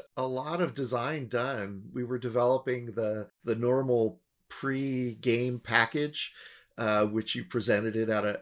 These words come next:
at a meeting in front of, you know, uh, management and, and marketing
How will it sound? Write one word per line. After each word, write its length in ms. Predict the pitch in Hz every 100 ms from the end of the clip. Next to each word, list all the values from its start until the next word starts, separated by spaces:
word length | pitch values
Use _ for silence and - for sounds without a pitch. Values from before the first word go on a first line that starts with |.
| -
at 160 | 101
a 40 | 95
meeting 440 | 107 110 117 123
in 120 | 123 107
front 280 | - 110
of, 240 | 104 95 -
you 100 | 113
know, 260 | 101 98 92 -
uh, 260 | 95 95 95 104
management 580 | 104 104 101 117 110 -
and, 340 | 90 92 95 -
and 140 | 95
marketing 580 | 101 101 95 113 113 120